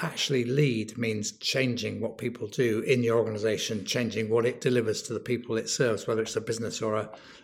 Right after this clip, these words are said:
government organisation or a sports team. So leadership is about changing things, and it's about pushing people towards the boundaries. It's about pushing people beyond the boundaries. If you're not doing that, it's not really leadership. And you can look at the,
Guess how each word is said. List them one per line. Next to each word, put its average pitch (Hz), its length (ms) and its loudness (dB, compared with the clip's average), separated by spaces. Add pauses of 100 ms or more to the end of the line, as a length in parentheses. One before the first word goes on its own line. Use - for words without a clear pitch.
government 117 260 0
organisation 110 480 -2
or 104 80 -4
a 85 40 -8
sports 123 300 -2
team. 90 280 -8 (400)
So 135 220 6
leadership 151 720 4
is 165 180 8
about 120 380 0
changing 117 420 2
things, 104 360 -6
and 131 120 0
it's 120 160 2
about 123 360 -2
pushing 127 380 2
people 117 560 0 (480)
towards 127 380 0
the 123 60 -4
boundaries. 110 560 0
It's - 160 -6
about 117 240 -4
pushing 135 280 -2
people 113 240 -4
beyond 117 380 2
the 104 60 2
boundaries. 101 520 -6 (460)
If - 160 -4
you're 139 120 6
not 160 280 6
doing 151 280 8
that, 113 240 -2
it's - 180 -2
not 214 180 8
really 143 460 6
leadership. 127 580 4
And 131 180 0
you 131 100 -2
can 143 160 -4
look 131 120 -6
at 123 140 -2
the, 113 240 0